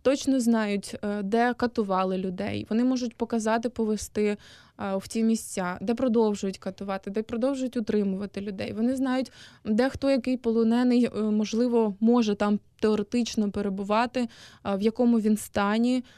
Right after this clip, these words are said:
Ем, от, е, ці люди, ну, знають, де знайти що-, щось українське, тому що, о, теж однією з цілей візитів я хотіла знайти там українське слово, українські вивіски, українські книги.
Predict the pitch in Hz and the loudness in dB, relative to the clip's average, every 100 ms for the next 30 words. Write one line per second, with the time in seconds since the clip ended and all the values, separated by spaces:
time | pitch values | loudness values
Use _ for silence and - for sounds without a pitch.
0 | - _ - 214 208 208 208 208 208 - | -20 _ -10 -6 -4 -2 -2 -2 -4 -6
1 | 220 214 208 220 220 214 - 254 254 247 | -6 -4 -4 -6 -6 -6 -2 -2 0 0
2 | 247 247 233 214 214 226 - 254 214 220 | 2 2 2 0 -4 -8 0 2 4 4
3 | 269 285 233 208 254 240 226 220 262 - | 2 2 0 2 2 4 2 2 -2 -2
4 | - 247 233 - - 247 247 233 233 196 | 0 0 0 -4 -4 -2 -2 -2 0 0
5 | 190 185 - - 208 214 - 208 - - | -4 -6 -10 -10 -2 -2 -2 -6 -6 -10
6 | - 220 202 196 202 196 196 185 - 202 | -2 0 0 0 -2 0 -2 -4 -4 -4
7 | 196 202 208 262 262 208 190 196 196 196 | -4 -4 -4 -4 -2 -2 -4 -6 -4 -2
8 | 190 196 - 214 - - 190 202 277 320 | -2 -4 -2 -2 -4 -10 -8 -2 -2 0
9 | 190 - 202 220 196 175 - 226 240 - | -4 -2 2 2 2 -2 0 2 0 -2
10 | 185 196 220 180 175 185 220 214 - 196 | -4 0 0 -2 -6 -4 -2 -2 -4 -4
11 | 208 254 240 | 0 2 0